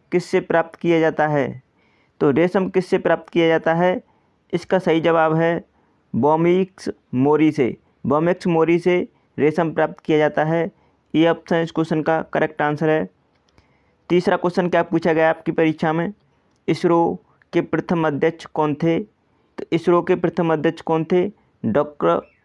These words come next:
विक्रम साराभाई। डॉक्टर विक्रम साराभाई थे इसरो के प्रथम अध्यक्ष। इसकी स्थापना नाइनटीन सिक्सटी नाइन में हुई थी। इसका मुख्यालय बेंगलुरु में है। नेक्स्ट क्वेश्चन देखेंगे,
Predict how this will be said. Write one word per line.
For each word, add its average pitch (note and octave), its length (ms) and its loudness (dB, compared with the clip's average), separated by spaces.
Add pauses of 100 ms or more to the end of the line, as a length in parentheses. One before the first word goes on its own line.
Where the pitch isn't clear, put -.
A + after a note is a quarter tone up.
(160)
विक्रम A3+ 400 -2
साराभाई। C#3 540 0 (340)
डॉक्टर E3+ 340 0
विक्रम E3 480 -2
साराभाई D3+ 520 0
थे E3 200 0 (320)
इसरो D#3+ 280 2
के D#3+ 140 -2
प्रथम D#3 400 -2
अध्यक्ष। D3+ 400 -2 (320)
इसकी E3+ 260 0
स्थापना D#3+ 560 -2 (320)
नाइनटीन D3+ 460 0
सिक्सटी D#3+ 400 -4
नाइन D3+ 240 0
में D3+ 120 0
हुई C#3 160 2
थी। F3 260 -2 (380)
इसका D#3+ 200 -2
मुख्यालय D#3 460 0
बेंगलुरु D3+ 400 2
में D#3 160 0
है। E3+ 220 -2 (800)
नेक्स्ट D#3+ 280 0
क्वेश्चन E3 280 0
देखेंगे, E3 480 0